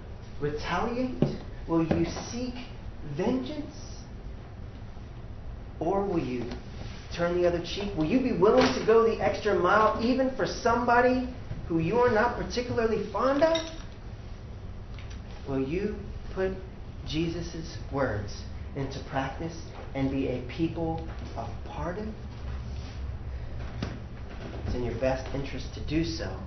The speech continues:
because by doing so, you and I will be embodying the way of Jesus Christ. We will be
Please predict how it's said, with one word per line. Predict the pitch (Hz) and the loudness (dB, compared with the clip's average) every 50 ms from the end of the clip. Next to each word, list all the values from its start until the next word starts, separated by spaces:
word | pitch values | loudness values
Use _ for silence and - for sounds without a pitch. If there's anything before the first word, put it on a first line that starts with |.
| - - - - - - - - - | -8 -8 -8 -8 -8 -8 -8 -6 -6
because | 131 - - 120 113 110 107 110 | -6 -4 -4 -2 -2 -2 0 0
by | 107 101 101 101 - | 0 0 0 0 0
doing | - 156 170 190 190 196 196 | 4 6 6 8 6 6 4
so, | 190 - 202 185 190 190 190 196 - - - - - - - - - - - - - - - - - | 2 0 0 0 0 0 0 -2 -4 -6 -8 -8 -8 -8 -8 -8 -8 -8 -8 -8 -8 -8 -8 -8 -4
you | 120 135 151 160 165 | -2 0 2 2 4
and | 160 | 4
I | 160 160 170 190 196 196 196 - - - - - - - | 4 2 0 0 -2 -4 -4 -4 -6 -6 -6 -6 -6 -4
will | 135 139 | -4 -2
be | - 139 139 - - | -2 -2 -2 -2 0
embodying | 151 139 139 135 120 - - - 170 160 170 180 180 175 147 143 135 127 123 123 123 - - - - - - - | 2 4 4 4 2 0 -2 0 0 0 2 2 4 4 4 4 4 2 2 0 -2 -6 -6 -8 -10 -8 -6 -2
the | 160 147 | 0 0
way | 139 135 131 127 131 147 175 - - - 101 - - - - - - - - - - - - - 135 | 0 0 0 -2 0 2 2 2 2 0 -2 -4 -6 -8 -8 -8 -8 -8 -10 -10 -10 -10 -8 -6 -4
of | 139 135 - - | -4 -4 -4 -6
Jesus | - 170 165 147 - - 135 - - - - - - - - - - - - - - - - | -4 -4 -4 -4 -4 -6 -8 -8 -8 -8 -8 -8 -6 -6 -4 -4 -6 -8 -8 -10 -10 -8 -8
Christ. | - - - - - - - - - - - - - - - - - - - - - - - - - - - - - - - 143 | -6 -6 -6 -6 -6 -8 -8 -10 -10 -10 -10 -10 -10 -8 -8 -8 -8 -8 -8 -8 -8 -8 -8 -8 -8 -10 -10 -10 -10 -8 -4 0
We | 147 185 196 | 2 4 4
will | 170 185 190 190 | 6 6 4 4
be | - - 208 220 - 190 165 - - | 4 4 4 2 4 2 2 0 -2